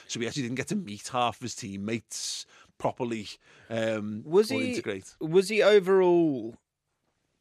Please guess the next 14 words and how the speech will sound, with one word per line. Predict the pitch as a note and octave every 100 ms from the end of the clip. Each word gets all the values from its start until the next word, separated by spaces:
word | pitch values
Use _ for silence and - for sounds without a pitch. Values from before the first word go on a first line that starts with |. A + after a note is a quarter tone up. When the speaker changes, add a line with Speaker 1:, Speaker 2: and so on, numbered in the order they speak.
| _ -
Speaker 2:
kind | D3 C#3+ C3+
of, | C3 A#2
were | C#3+
you | D3+
expecting | - E3+ D#3+
a |
little | D#3+ C#3+
bit | D3+
more? | C#3 D3 D#3 F#3 - - _ _ _ _
Speaker 1:
Yeah, | A#2+ - - _ _ -
I |
think | D3+ B2+
so. | C3
Speaker 2:
Yeah. | -